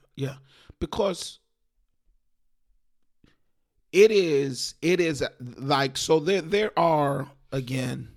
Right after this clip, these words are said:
<laughs> as there's levels to this, right? And I do say that some people put the bar too high because they think you gotta just, like, be feeling what the other person feels. And that is a form of empathy, and it is the highest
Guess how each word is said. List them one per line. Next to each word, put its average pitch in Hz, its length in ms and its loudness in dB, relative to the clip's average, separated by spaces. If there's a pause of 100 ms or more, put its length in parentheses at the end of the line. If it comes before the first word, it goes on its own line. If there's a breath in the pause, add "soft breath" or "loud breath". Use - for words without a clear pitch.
(120)
<laughs> - 180 -20
as 135 720 -4
there's 139 440 -4
levels 127 340 -4
to 113 100 -8
this, - 320 -8
right? 127 280 -6 (560 loud breath)
And 139 100 0
I 147 80 4
do 147 160 4
say 143 200 6
that 131 160 0
some 139 140 0
people - 240 -4
put 135 160 0
the 123 40 -10
bar 123 300 0
too 120 260 -4
high 98 460 -6
because 98 260 -12
they 107 100 -10
think - 300 -12
you 101 80 -12
gotta 85 260 -12
just, - 300 -12
like, - 360 -16 (560 soft breath)
be 110 100 -8
feeling 113 520 -6
what 107 140 -6
the 113 120 -8
other 101 120 -8
person 107 280 -4
feels. 135 380 -2
And 120 120 -6
that 131 160 -2
is 147 220 0
a 131 40 0
form 123 260 -4
of 113 140 -10
empathy, 120 460 -8
and 117 100 -8
it 120 100 -6
is 127 160 -4
the 127 100 -8
highest 127 560 -8